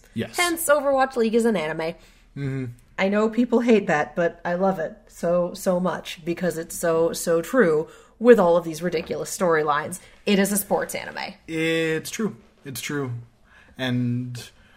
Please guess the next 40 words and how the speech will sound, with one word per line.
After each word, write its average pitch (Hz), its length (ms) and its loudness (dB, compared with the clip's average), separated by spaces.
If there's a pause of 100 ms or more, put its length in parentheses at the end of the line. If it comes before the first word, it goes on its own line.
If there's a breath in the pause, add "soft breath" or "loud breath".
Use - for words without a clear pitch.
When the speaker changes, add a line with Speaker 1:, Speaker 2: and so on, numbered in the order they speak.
(920 soft breath)
Speaker 1:
yeah, 160 300 -2
that's, 262 240 2
Speaker 2:
Yeah. 453 220 -4
Speaker 1:
that's 139 120 0
all 147 160 6
I 156 100 6
got 156 200 4
to - 80 -12
say. 131 340 -2
<laughs> 220 120 -8
Speaker 2:
Do 240 100 0
you 262 140 0
have 269 200 -2
your 269 160 0
Reddit 262 340 2
thread 277 240 -2
up 294 140 -2
so 269 160 -6
we 254 120 -4
can 254 140 -6
do 240 140 -4
a 220 40 -2
last 233 440 -6
minute 247 320 -2
check 262 400 -4
to - 140 -8
see 226 280 -4
if 196 140 -6
we've 175 200 -8
missed 302 340 -4
anything? 302 540 -8 (960 loud breath)
Nope, 214 260 2
we're 175 140 0
gonna 190 220 2
make 208 320 -2
that 170 240 0
happen. 151 540 -8 (1080 soft breath)
Yeah, 196 520 6
'cause 185 320 0
I, 190 320 4